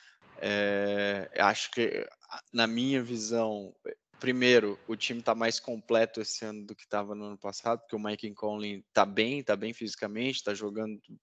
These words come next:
praticamente aí todos os jogos, tá com uma minutagem boa, um tempo de quadra bom. É,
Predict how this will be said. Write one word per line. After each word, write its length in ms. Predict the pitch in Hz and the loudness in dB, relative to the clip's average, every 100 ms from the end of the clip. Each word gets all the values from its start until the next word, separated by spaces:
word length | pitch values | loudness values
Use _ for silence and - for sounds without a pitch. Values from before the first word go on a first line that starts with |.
| _ | _
praticamente 640 | - 107 - 107 107 107 104 | 2 2 2 -4 -4 -6 -6
aí 80 | |
todos 380 | 104 107 107 110 | -4 -6 -6 -8
os 100 | 98 | -8
jogos, 380 | 98 110 120 - | 0 2 2 0
tá 140 | 110 | -2
com 100 | - | -2
uma 80 | 107 | -6
minutagem 640 | 107 104 101 101 104 104 98 | -6 -8 0 2 2 -4 -8
boa, 380 | - 117 127 | -6 -2 -2
um 40 | 113 | -4
tempo 240 | - 101 | -8 -10
de 80 | - | -10
quadra 320 | - 101 101 | -2 0 0
bom. 360 | 98 101 110 135 - - - - - - - - - | -4 -4 -4 -6 -14 -20 -18 -18 -16 -16 -16 -14 4
É, 920 | 92 104 107 107 104 104 104 104 92 | 10 12 12 12 12 10 10 8 6